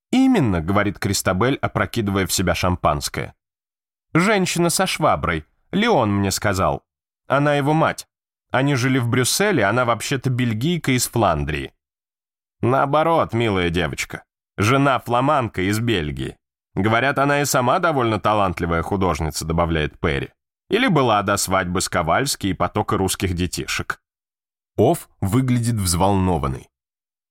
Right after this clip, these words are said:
«Надеюсь, когда я влюблюсь в своего мужа, у него не будет жены».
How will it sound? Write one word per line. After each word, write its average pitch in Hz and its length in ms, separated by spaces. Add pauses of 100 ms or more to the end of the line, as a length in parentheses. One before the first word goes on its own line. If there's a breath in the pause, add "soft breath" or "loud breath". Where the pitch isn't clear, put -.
(140)
«Надеюсь, 98 560
когда 90 300
я 110 280
влюблюсь 95 520
в - 100
своего 90 400
мужа, 87 380
у 78 80
него 101 240
не 117 140
будет 95 360
жены». 78 420